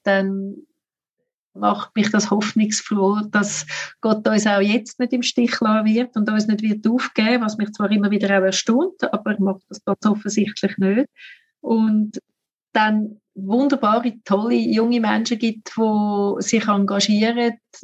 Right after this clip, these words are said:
nicht nur jetzt in unserer Ausbildung, sondern auch an theologischen Fakultäten und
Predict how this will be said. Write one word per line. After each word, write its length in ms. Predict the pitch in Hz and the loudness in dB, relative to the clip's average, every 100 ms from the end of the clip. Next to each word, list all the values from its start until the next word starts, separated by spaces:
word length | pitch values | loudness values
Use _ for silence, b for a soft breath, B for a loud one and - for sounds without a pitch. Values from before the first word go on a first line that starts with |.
| - 214 | -20 -20
nicht 420 | 202 202 214 214 | -16 -2 0 2
nur 280 | 220 214 208 | 2 0 2
jetzt 320 | 196 190 - 196 | 2 0 -4 0
in 80 | |
unserer 340 | 214 269 285 269 | 2 2 2 0
Ausbildung, 520 | 269 - 277 254 240 | -2 0 0 2 -2
sondern 420 | - 220 214 214 | -2 0 2 0
auch 220 | 208 202 202 | 0 0 0
an 180 | 202 | -2
theologischen 520 | - 196 190 202 214 214 | 0 0 0 0 0 2
Fakultäten 880 | 220 220 - 202 196 202 208 220 | 2 0 -6 -2 0 0 -2 -2
und 260 | 202 196 - | 0 -2 -8